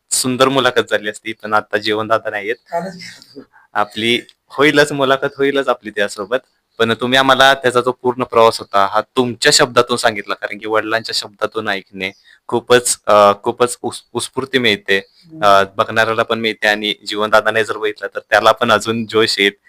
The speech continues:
Speaker 1: व्हिडिओ करताना. तर, अ, तुम्ही आम्हाला एवढी सगळी माहिती सांगितली, तुमचा मोलाचा वेळ काढून सांगितली, त्याबद्दल खूप खूप आभारी आहोत.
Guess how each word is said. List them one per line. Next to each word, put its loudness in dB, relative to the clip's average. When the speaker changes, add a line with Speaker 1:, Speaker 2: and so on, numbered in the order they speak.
Speaker 1:
व्हिडिओ -2
करताना. -2
तर, 2
अ, 6
तुम्ही -2
आम्हाला 0
एवढी 0
सगळी -4
माहिती -4
सांगितली, -6
तुमचा -12
मोलाचा -2
वेळ 0
काढून -2
सांगितली, -10
त्याबद्दल -4
खूप -12
खूप -2
आभारी 0
आहोत. -6